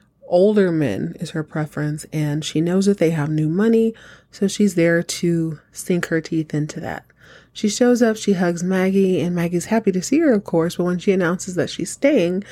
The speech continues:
and that she might like it, she, uh, Maggie and Chase share a look that's like, "Oh my God, here we go." Nothing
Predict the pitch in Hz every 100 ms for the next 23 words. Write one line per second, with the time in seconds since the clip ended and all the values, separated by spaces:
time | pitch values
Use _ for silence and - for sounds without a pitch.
0 | - - - 185 190 - 196 180 165 165
1 | 160 151 160 220 330 - _ _ _ _
2 | _ _ _ _ _ _ - - - 220
3 | 214 - - 185 190 196 180 170 - 165
4 | 160 - 160 156 151 147 - 147 - -
5 | - 131 156 151 156 180 247 254 233 190
6 | 156 175 196 233 208 _ _ _ _ _
7 | _ _ _ _ _ _ - 208 233 392
8 | 480